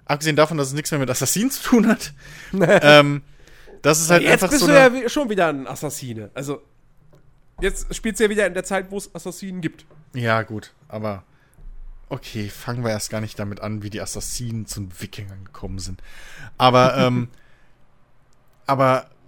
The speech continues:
Speaker 1: äh, w-, wenn, wenn so das Ding ist, wir bauen coole, einz-, also weißt du, wenn du coole, einzigartige Erlebnisse in, in, in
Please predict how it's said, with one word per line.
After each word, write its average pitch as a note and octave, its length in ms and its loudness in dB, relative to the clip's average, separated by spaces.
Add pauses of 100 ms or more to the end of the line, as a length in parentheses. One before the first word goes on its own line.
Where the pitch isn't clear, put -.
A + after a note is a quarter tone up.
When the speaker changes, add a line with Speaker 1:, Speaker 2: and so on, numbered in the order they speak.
(220)
Speaker 1:
äh, C3 160 -4 (540)
w-, B2+ 260 -4
wenn, C#3 420 -2
wenn C#3+ 180 -2
so C#3 240 2
das B2+ 220 -4
Ding G#3+ 180 -2
ist, - 480 -6
wir C3 260 -6
bauen D#3 480 2 (1500)
coole, F3 600 2 (160)
einz-, C#3 400 -4
also B2+ 140 -6
weißt G3 180 0
du, - 20 -8
wenn D3+ 120 -2
du C#3 60 -4
coole, A3+ 340 -2
einzigartige F3 580 -2
Erlebnisse C#3+ 640 -2 (100)
in, B2+ 580 -4 (800)
in, C3 200 -2
in B2+ 240 -4